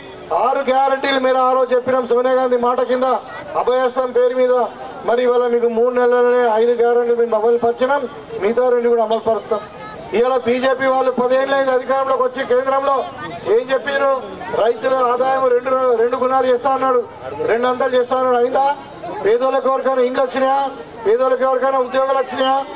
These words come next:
ఇవాళ బీజేపీ ఏం చేసింది పదేళ్ల నుండి? ఇవాళ మరి దేని కొరకు ఓట్లాడుతున్నారంటే వాళ్ళ సమాధానం లేదు. ఇవాళ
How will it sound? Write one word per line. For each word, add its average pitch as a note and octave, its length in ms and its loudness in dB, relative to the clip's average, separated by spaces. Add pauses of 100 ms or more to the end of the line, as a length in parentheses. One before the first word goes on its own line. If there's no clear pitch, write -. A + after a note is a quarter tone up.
(260)
ఇవాళ A#3+ 260 4
బీజేపీ C4 420 -2 (100)
ఏం B3+ 160 0
చేసింది C#4 380 -2 (260)
పదేళ్ల C4 420 2
నుండి? C4+ 200 0 (440)
ఇవాళ B3+ 240 2
మరి B3+ 180 2
దేని C4 200 0
కొరకు C#4 300 2
ఓట్లాడుతున్నారంటే B3+ 800 0
వాళ్ళ A#3+ 200 2
సమాధానం B3 480 2
లేదు. A#3 140 2 (760)
ఇవాళ B3+ 200 2